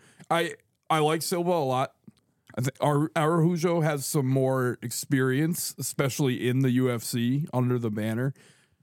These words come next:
Um, it's, it's pretty good matchmaking for, you know, I think women's flyweight has gotten a lot better with time as well. And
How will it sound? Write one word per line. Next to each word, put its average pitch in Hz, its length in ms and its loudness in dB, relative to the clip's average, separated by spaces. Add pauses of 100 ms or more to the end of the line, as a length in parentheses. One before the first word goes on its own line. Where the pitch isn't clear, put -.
(120)
Um, 113 600 -2 (1400)
it's, 165 420 -2
it's 151 240 -2 (500)
pretty 277 440 0
good 302 200 -2
matchmaking 127 840 -2
for, 127 420 -2
you 175 100 -2
know, 170 220 -2 (260)
I 160 120 -2
think 233 280 -2
women's 170 400 2
flyweight 156 460 0
has 143 200 -2
gotten 135 320 -2
a 123 60 0
lot 120 240 -2
better 113 240 -2
with 113 220 -6
time 117 360 -2
as 110 140 -4
well. 110 380 -2 (560)
And 120 520 0